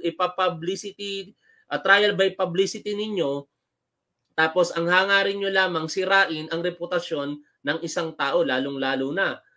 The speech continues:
ang hindi naman public figure at celebrity. Ito ang tinutukoy ko ay walang iba kung hindi yung kapatid nito pong si First Lady Lisa Araneta Marcos na si Martin Araneta. Siya po ay isang pribadong individual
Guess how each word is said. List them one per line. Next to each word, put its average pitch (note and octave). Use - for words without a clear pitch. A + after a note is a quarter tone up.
ang C3
hindi C#3+
naman C#3+
public C3+
figure C#3+
at B2+
celebrity. B2
Ito C3+
ang D3
tinutukoy D3
ko C#3
ay C3
walang C3+
iba C3+
kung B2+
hindi B2+
yung C3
kapatid B2+
nito C#3
pong C#3+
si C3
First D3
Lady C#3
Lisa D3
Araneta C3
Marcos B2+
na C3+
si B2+
Martin B2
Araneta. A#2+
Siya F3
po G3+
ay F3+
isang F#3
pribadong E3+
individual D3